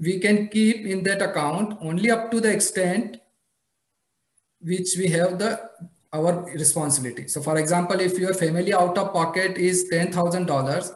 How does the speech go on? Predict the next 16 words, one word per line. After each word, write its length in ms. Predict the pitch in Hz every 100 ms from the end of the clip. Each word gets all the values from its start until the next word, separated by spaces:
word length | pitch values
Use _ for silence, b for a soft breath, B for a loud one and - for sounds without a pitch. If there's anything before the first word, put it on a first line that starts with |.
| B B B B
so 120 | -
we 140 | 151 160
can 220 | 196 185
keep 240 | 226 247
ten 180 | 202 208
thousand 360 | 202 196 208 208
dollars 520 | 180 180 208 208 - - _ _ _ _
balance 580 | - 156 160 165 180 185
in 100 | 208
our 180 | 190 190
H 180 | 165 175
S 160 | 185
A 60 | 196
all 160 | 147 143
the 100 | 151
time. 320 | 127 120